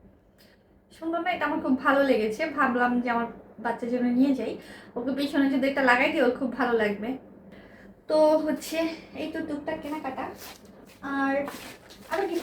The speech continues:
কিনতে, ও আচ্ছা, আমার জন্য একটা ড্রেস কিনেছি। normally ইদানিং না আমার শুধু বাসন্তী টাইপের পছন্দ হয়ে যায়, কেন যেন জানি না। তো আর খুলে দেখাচ্ছি না, যখন বানাবো, আহ, পরবো তখন দেখাবো। ড্রেসটা কিন্তু খুবই সুন্দর, just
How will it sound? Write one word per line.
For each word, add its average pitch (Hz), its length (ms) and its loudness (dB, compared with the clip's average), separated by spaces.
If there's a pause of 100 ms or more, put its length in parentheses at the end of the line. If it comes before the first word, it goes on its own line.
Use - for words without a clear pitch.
কিনতে, 269 260 2
ও 311 80 0
আচ্ছা, 285 260 6
আমার 277 220 6
জন্য 330 120 0
একটা 330 160 0
ড্রেস 262 400 6
কিনেছি। 254 440 -6 (560)
normally 294 340 6
ইদানিং 381 340 4
না 359 80 6
আমার 262 260 6
শুধু 359 180 2
বাসন্তী 330 460 6
টাইপের 254 480 8
পছন্দ 269 340 4
হয়ে 240 300 2
যায়, 208 240 -4
কেন 254 200 2
যেন 233 260 0
জানি 233 220 0
না। 254 160 0 (1800)
তো 302 100 0
আর 302 300 8 (140)
খুলে 339 160 -2
দেখাচ্ছি 294 420 2
না, 277 180 4 (400)
যখন 277 260 2
বানাবো, 277 520 4 (540)
আহ, 233 140 -2
পরবো 202 340 -2
তখন 269 260 -2
দেখাবো। 262 380 0
ড্রেসটা 240 340 -2
কিন্তু 247 220 -2
খুবই 381 380 2
সুন্দর, 311 340 0 (100)
just 294 200 -6